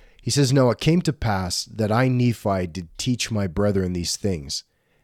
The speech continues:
And it came to pass that I did read many things to them which were engraven upon the plates of brass, that they may know concerning the doings of the Lord in other lands among people of old."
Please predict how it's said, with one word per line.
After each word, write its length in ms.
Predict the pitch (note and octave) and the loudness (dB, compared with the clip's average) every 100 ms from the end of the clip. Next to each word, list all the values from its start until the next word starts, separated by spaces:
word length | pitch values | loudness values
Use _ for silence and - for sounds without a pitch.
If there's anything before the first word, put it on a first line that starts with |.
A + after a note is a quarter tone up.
| - | -10
And 100 | G2 | -8
it 80 | - | -2
came 220 | B2+ B2+ | 0 0
to 100 | A#2 | -2
pass 380 | A2+ A2+ A2 - | 2 2 2 -2
that 100 | G#2 | 0
I 120 | G2+ | 0
did 200 | G2 F#2 | 0 -2
read 380 | F#2 A2+ A2 F#2 | 0 2 0 -2
many 320 | F#2+ G#2 G2 | -4 -2 -4
things 460 | - A#2+ B2 G#2+ | -4 -2 -2 -2
to 120 | - F#2+ | -4 -4
them 320 | E2+ E2+ E2+ _ _ - | -4 -6 -10 _ _ -6
which 240 | G2+ - | -6 -2
were 100 | G#2+ | -2
engraven 460 | G2+ F#2 G2+ G2+ G2+ | -2 0 0 0 -2
upon 280 | F2+ F#2 F2+ | -4 -4 -4
the 60 | |
plates 380 | - E2+ D#2+ - | -4 -6 -4 -6
of 100 | D#2 | -6
brass, 540 | F#2 F2+ C2 - - - _ _ _ | -4 -4 -4 -10 -12 -12 _ _ _
that 160 | - - | -8 0
they 140 | A#2 | 2
may 180 | C3 A#2 | 4 4
know 360 | G#2 F#2+ E2+ F2+ | 2 0 -2 -4
concerning 640 | - F#2 - A#2+ A2+ A2 | -6 -6 -4 0 0 0
the 80 | G2 | -2
doings 460 | D#2+ F#2+ F2+ F2+ - | -2 -2 -2 -4 -6
of 120 | D#2+ | -6
the 80 | E2+ | -6
Lord 420 | F2 F#2 E2+ E2 | -4 -2 -4 -6
in 180 | F2+ F2+ - | -8 -10 -4
other 300 | C#3+ D#3+ A2+ | 0 4 2
lands 480 | F#2 D#2+ D#2 D#2 - _ _ _ _ - | 0 -4 -8 -10 -10 _ _ _ _ -6
among 320 | G#2 G2 G2 | -4 -2 -4
people 560 | - F#2+ E2+ E2+ D2+ _ | -6 -6 -4 -6 -8 _
of 160 | F2 C#2+ | -12 -8
old." 400 | F2+ F#2 D#2 C#2+ | -6 -4 -4 -10